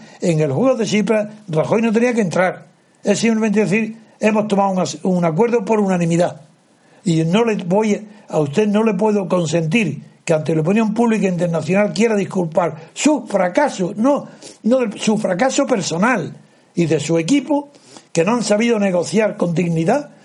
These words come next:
puesto que han ido insultando". Y le, y usted es un maleducado que no le contesto en ninguna instancia internacional porque no la hay.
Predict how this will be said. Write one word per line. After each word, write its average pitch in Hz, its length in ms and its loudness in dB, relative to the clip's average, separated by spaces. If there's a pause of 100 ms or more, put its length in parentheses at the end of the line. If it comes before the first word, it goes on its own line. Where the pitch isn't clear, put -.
puesto 156 300 0
que 185 80 0
han 196 100 0
ido 214 220 2
insultando". 160 720 -2 (360)
Y 156 360 -4
le, 160 240 0
y 175 80 0
usted 208 380 0
es 190 120 2
un 190 200 0
maleducado 226 680 0 (360)
que 151 160 0
no 180 140 0
le 202 100 0
contesto 208 580 -2 (680)
en 156 180 0
ninguna 196 340 0
instancia 202 460 0
internacional 165 580 0
porque 180 240 -2
no 180 80 -2
la 170 140 0
hay. 117 200 -6